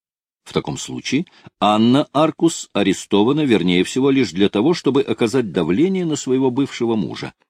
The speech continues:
Дело Анны Аркус было поручено С, довольно видному сотруднику Н К В Д.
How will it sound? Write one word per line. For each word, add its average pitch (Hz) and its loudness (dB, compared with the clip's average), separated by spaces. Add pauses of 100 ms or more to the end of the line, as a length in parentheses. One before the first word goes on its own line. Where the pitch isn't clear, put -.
(1200)
Дело 92 2 (140)
Анны 62 -4 (160)
Аркус 170 -2 (480)
было 185 4
поручено 139 -2 (360)
С, - 0 (640)
довольно 104 4
видному 92 2
сотруднику 90 -2
Н 92 -2
К 87 -2
В 85 2
Д. 69 -2